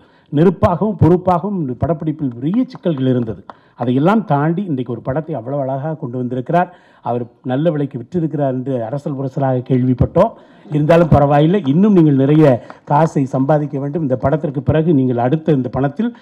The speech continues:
இன்னொரு படத்தையும் எடுக்க வேண்டும். அதில் எங்கள் எல்லோருக்கும் இளமையான கதாபாத்திரத்தை கொடுக்க வேண்டும் என்று சொல்லி, உங்கள் அனைவருக்கும் என்னுடைய நெஞ்சார்ந்த நன்றியை சொல்லி, காலத்தால் மூத்து கருத்தால் முதிர்ந்து கானமாய் திரிந்து ஞானமாய் சுரந்து வானமாய் விரிந்து வனமாய் விளைந்து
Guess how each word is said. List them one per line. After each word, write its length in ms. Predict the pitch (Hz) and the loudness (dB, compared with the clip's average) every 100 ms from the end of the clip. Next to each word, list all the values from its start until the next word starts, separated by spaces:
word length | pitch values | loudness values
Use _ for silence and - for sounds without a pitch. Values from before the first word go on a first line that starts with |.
| - | -18
இன்னொரு 300 | - 147 165 | 0 4 4
படத்தையும் 320 | 151 147 147 147 | 4 -2 -2 -2
எடுக்க 240 | 135 131 | 0 0
வேண்டும். 300 | 139 151 220 - _ | -2 -2 -4 -10 _
அதில் 340 | - 135 135 120 | -2 0 2 0
எங்கள் 220 | 127 131 | -2 -2
எல்லோருக்கும் 460 | 123 131 156 165 151 | 0 4 4 4 0
இளமையான 440 | 131 139 147 147 | 0 -2 -2 -4
கதாபாத்திரத்தை 600 | 139 131 131 123 - 120 | -4 -6 -4 -4 -4 -4
கொடுக்க 280 | 120 127 135 | 2 2 4
வேண்டும் 240 | 127 117 117 | 4 4 2
என்று 160 | 113 | 2
சொல்லி, 360 | 127 170 202 156 - - - - | 2 4 4 2 -4 -18 -18 -12
உங்கள் 180 | 139 139 | -6 -2
அனைவருக்கும் 500 | 123 151 165 175 190 | 0 4 6 6 4
என்னுடைய 480 | 165 143 135 123 110 - - - | 2 2 2 2 -2 -12 -16 -4
நெஞ்சார்ந்த 520 | 139 143 165 185 180 | 0 4 4 4 2
நன்றியை 340 | 135 135 139 135 | 2 4 4 4
சொல்லி, 280 | 170 160 | 0 2
காலத்தால் 600 | 170 147 151 151 - 143 123 | 2 4 4 2 2 0 0
மூத்து 280 | 156 160 | -2 -2
கருத்தால் 480 | 185 135 143 - 139 | -4 -2 -4 -4 -4
முதிர்ந்து 340 | 123 135 165 180 | -2 -2 -2 0
கானமாய் 500 | 139 135 135 127 120 | 0 2 2 0 0
திரிந்து 340 | 160 180 180 | 0 0 0
ஞானமாய் 460 | 131 131 135 131 123 | 0 0 0 -2 -2
சுரந்து 400 | 175 185 208 226 _ _ 127 | -2 -2 -4 -10 _ _ -2
வானமாய் 440 | 131 151 143 131 | 0 0 0 0
விரிந்து 320 | 135 165 196 | 2 0 2
வனமாய் 420 | 165 131 143 143 | 0 0 0 0
விளைந்து 400 | 123 143 170 254 | 0 0 2 0